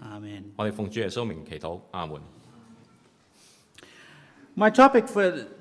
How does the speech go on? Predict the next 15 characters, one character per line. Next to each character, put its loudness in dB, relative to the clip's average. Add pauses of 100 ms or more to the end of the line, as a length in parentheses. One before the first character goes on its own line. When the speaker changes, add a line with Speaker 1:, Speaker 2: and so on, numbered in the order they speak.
(100)
Speaker 1:
today 6
is -8
to 0
look -2
at -2 (1040)
prayers 4
with -4
faith. -2 (640)
Speaker 2:
我 4
哋 2
嘅， 4 (320)
嘅， 2
嘅 -14
題 -4
目 -2